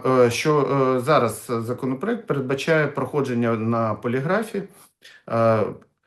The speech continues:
зараз президентський законопроект передбачає проходження на поліграфі, е, перевірки, е, всіх працівників Національного антикорупційного бюро і, е,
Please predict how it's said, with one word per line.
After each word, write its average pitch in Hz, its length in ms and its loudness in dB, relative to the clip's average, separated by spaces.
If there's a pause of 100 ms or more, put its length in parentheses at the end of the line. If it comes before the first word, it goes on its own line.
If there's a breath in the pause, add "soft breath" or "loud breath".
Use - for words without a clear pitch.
(180)
зараз 143 220 2
президентський 135 680 -2
законопроект 127 600 -4
передбачає 143 500 -2
проходження 123 540 -2
на 120 120 0
поліграфі, 143 760 -2
е, 120 240 2 (840)
перевірки, 143 600 -2
е, 107 420 -2
всіх 110 240 -8
працівників 117 560 -4
Національного 107 480 0
антикорупційного 104 840 -2
бюро 156 340 2 (320 loud breath)
і, 117 300 4
е, 107 480 0